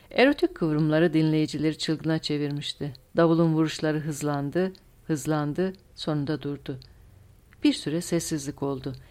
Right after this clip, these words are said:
Daha sonra masalardaki adamlar kendilerini kaybettiler, ayağa kalkıp alkışlamaya koyuldular.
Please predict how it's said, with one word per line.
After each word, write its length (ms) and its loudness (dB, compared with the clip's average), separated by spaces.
Daha 180 8
sonra 240 2
masalardaki 640 2
adamlar 480 0
kendilerini 520 0
kaybettiler, 760 -4
ayağa 360 4
kalkıp 500 -2
alkışlamaya 600 -2
koyuldular. 680 -6